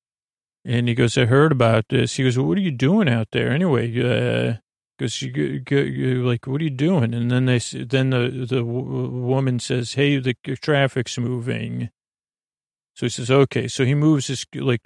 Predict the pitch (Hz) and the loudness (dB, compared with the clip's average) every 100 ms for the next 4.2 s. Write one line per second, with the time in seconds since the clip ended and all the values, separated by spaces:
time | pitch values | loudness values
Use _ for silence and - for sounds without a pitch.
0 | 139 151 147 143 156 135 127 123 120 120 | -6 -4 -4 -2 2 4 4 2 -2 -4
1 | 127 120 110 127 123 120 117 113 127 117 | -2 -2 -2 -2 0 0 -2 -4 -6 -8
2 | - 143 131 127 - - 131 131 - 123 | -4 -2 -2 -6 -10 0 2 2 0 -6
3 | 113 131 120 127 127 123 120 117 135 113 | -4 -4 0 0 2 0 -2 -6 -6 -4
4 | 113 117 | -4 -6